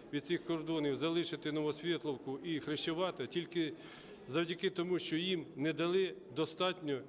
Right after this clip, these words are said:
ві-, підтримки. Оскільки в батальйонах немає, е, е, зброї, тяж-, тяжкої зброї, вони вимушені відступати, щоб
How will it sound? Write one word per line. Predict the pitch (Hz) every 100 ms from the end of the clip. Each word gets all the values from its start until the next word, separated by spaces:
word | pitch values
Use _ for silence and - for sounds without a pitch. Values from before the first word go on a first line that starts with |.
| 131
ві-, | 135 165
підтримки. | 151 170 160 170 135 113 113 110 80 - - -
Оскільки | 143 - 202 185 180
в | 143
батальйонах | 127 175 185 180 185 160 135 - - -
немає, | 143 147 175 190 175 151 131 - -
е, |
е, | 156 156 160 160 147 143 139
зброї, | 120 120 170 185 156
тяж-, | 135 165 151 185 156
тяжкої | 170 - 175 165
зброї, | 147 165 185 156
вони | 123 151 180 165
вимушені | 139 202 180 170 170 160
відступати, | 160 - 165 - 190 156
щоб | 131